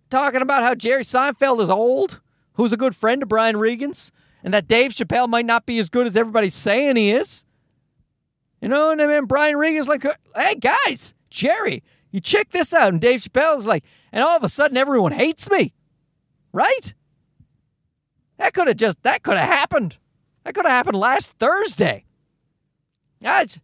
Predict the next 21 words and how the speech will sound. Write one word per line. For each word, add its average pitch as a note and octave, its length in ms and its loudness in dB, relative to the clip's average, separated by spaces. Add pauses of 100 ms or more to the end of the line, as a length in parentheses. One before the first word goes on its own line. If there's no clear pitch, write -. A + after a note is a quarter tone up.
(120)
I G2+ 220 -14
don't - 160 -20
know. - 160 -14 (1400)
Or E3+ 100 -4
maybe A#3+ 360 2
I'm D3+ 80 0
just D3 180 -6
telling E3 240 -2
the A2 80 -6
truth, C3 420 -6
guys. - 480 -12 (400)
Maybe C4+ 280 0
Dave G3+ 340 2
Chappelle F3+ 400 -2
would E3+ 140 -4
listen G3 280 -4
and D#3+ 140 -4
go, D3 160 0 (100)
"You G3+ 120 -4
know G#3+ 60 -4
what? G#3+ 200 -4